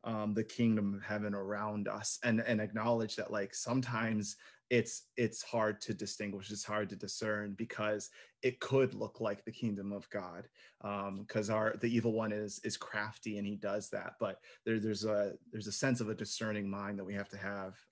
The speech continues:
um, as disciples, as we journey in this life, and as we kind of try to pick and choose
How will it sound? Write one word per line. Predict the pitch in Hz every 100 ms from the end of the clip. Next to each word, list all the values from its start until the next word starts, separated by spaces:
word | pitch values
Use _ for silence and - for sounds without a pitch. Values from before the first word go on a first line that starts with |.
| -
um, | 104 101 98 90
as | 107 -
disciples, | 101 107 104 107 107 101
as | 98
we | 104
journey | - 101 107 107
in | 104
this | 101 101 -
life, | 101 98 98 110
and | 98
as | 95 -
we | 104 101 - - - - -
kind | 117 113
of | 104
try | - 107 104
to | 101 107
pick | - 113 -
and | 101
choose | 98 - 107 104 98 - -